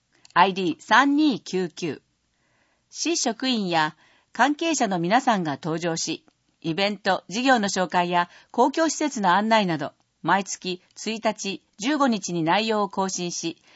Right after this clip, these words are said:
市の旬の話題をお届けします。三月一日からの放送は、城山公園桜祭り。三月十五日からは、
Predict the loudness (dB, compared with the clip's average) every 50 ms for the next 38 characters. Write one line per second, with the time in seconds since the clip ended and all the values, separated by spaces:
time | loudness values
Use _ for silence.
0 | _ _ _ -10 -6 -4 -2 0 0 0 0 -2 -4 -4 -2 0 2 2 4 4
1 | 4 6 6 6 6 6 4 2 0 0 -2 -2 -2 -4 -4 -4 -4 -2 -4 -4
2 | -4 -8 _ _ _ _ _ _ _ _ _ _ _ _ _ _ _ -2 0 2
3 | 2 4 4 2 2 2 -2 -8 -6 -6 -4 -2 -2 -2 -2 -2 -2 0 0 0
4 | 0 0 -2 -2 -2 -4 -4 -4 -6 -4 -2 -2 -2 -2 -4 _ _ _ -10 -6
5 | -4 -2 0 2 2 4 4 4 4 2 2 2 2 4 4 2 0 -4 -6 -8
6 | -10 -12 -12 -10 -4 0 0 2 2 0 -2 -4 -6 -10 -10 -12 _ _ _ _
7 | _ _ _ _ _ _ _ _ _ -4 0 2 2 2 2 0 -2 -2 -4 -6
8 | -4 -2 -2 0 2 2 0 0 -2 -6 -6 -4 -4 -2 0 0 0 0 -2